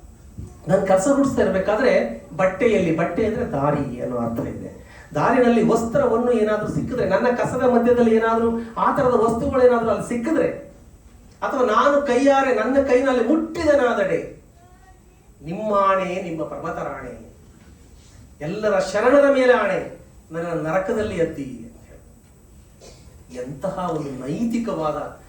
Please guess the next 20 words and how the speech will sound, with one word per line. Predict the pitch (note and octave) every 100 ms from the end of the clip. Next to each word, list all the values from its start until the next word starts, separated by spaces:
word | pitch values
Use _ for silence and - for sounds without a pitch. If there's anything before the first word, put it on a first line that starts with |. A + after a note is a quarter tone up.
| - - - F#3+
ಅತ್ಯುನ್ನತವಾದ | - - C4+ C4+ C4+ B3+ A3+ G#3+
ಸ್ಥಾನಕ್ಕೆ | - - B3+ C#4 C4+
ಆಕೆ | F#3+ D#3+ -
ಅವರು | D3 D3
ತಲುಪಬಿಟ್ಟಿದ್ರು | C#3+ - F3 F#3+ - - A#2 A#2+
ನಮ್ಮ | A#2+
ಶರಣರು. | - B2 B2 A#2 A2+ - - - - -
ಆಯುಧಕ್ಕಿ | D3+ E3 D3 - C3
ಲಕ್ಕಮ್ಮ, | C3 A#2+ A#2 A#2 A#2 -
ನಾವು | B2 A#2
ಯಾರು | C#3+ C#3
ಅದನ್ನ | C3 A#2 A#2
ಮರೆಯಕ್ | C3 D#3 D3+
ಸಾಧ್ಯವಿಲ್ಲದೆ | C#3+ C#3+ - D#3 C#3+ C#3+
ಇರ್ತಕ್ಕಂಥ | C#3 - - -
ಪಾತ್ರ. | A#2+ - - - - - - - - - - - - - - D3
ಆಯುಧಕ್ಕಿ | C#3+ D#3 D3+ D3 C#3
ಮಾರಯ್ಯ, | D3 E3+ F#3+ G3 A3 A#3 - - -
ಆಯುಧಕ್ಕಿ | C4 C4 D#3 D3+ A#2+ A#2+ C#3
ಲಕ್ಕಮ್ಮ. | C#3+ D3+ C#3+ - -